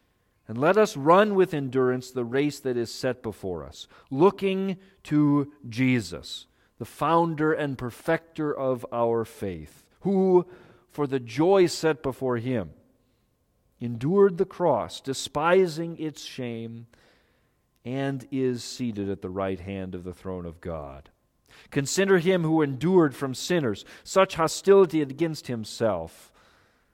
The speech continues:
so that you may not grow weary or faint-hearted. It is for discipline that you have to endure. God is treating you, though, like sons.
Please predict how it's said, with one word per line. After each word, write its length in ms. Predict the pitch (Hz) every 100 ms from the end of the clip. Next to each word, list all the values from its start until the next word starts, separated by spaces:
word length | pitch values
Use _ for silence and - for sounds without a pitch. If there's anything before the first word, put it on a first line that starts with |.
| _ _
so 160 | -
that 140 | 139 147
you 180 | 160 226
may 180 | 202
not 320 | 160 156 151 127
grow 360 | 127 139 135
weary 760 | 135 127 117 110 98 98 110 120
or 180 | 135 123
faint-hearted. 720 | - 135 139 127 104 87 - _ _ _ _ _ _ _ _ _
It 140 | 117 123
is 220 | 196 190
for 160 | 208
discipline 560 | 165 160 - 113 117 120
that 100 | 113
you 160 | 120 117
have 340 | 107 113 -
to 140 | 120 107
endure. 680 | 107 104 175 156 80 - _ _ _ _ _ _ _ _ _ -
God 280 | 104 123
is 160 | 120 110
treating 440 | - - 214 131
you, 200 | 101 92
though, 260 | 87 92 90
like 300 | 107 95 101
sons. 1000 | - - 147 127 82 65 - - -